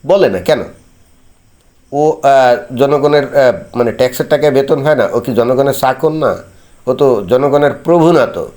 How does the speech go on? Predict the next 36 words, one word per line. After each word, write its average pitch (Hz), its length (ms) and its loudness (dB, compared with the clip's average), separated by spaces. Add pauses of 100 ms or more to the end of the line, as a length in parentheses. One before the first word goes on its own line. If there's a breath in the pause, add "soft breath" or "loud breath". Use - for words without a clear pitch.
(520 soft breath)
আর 220 120 0
পুলিশের 185 420 0
কথা 120 220 2
কেন 107 220 0
বলি? 98 280 -6
এই 170 140 0
যে 160 180 0
এই 151 280 -2
অ্যাডমিনিস্ট্রেটিভ 151 920 -2 (300)
যে 135 180 0
অফিসার 135 420 -2
আছে, 95 240 -4
যেমন 143 200 0
টিএনও, 127 460 -2
ম্যাজিস্ট্রেট, 131 640 -2
ডিসি, 123 580 -6 (540 soft breath)
তাই 135 120 2
না? 156 240 2 (260)
বা, 208 180 2 (380)
আহ, - 180 -6
এরা 208 160 -4
তো 202 120 -4
জনগণের 214 440 0
সে-, - 200 -6
সেবক, 190 380 0
চাকর। 107 340 -2 (440 soft breath)
পাবলিক 190 340 0
তাদেরকে 196 380 0
স্যার 190 320 0
বলে, 185 320 0
আর 196 140 -2 (120)
তারা 240 200 2
মনে 220 240 2
করে 175 180 2
তারা 156 200 0
দেশের 135 360 0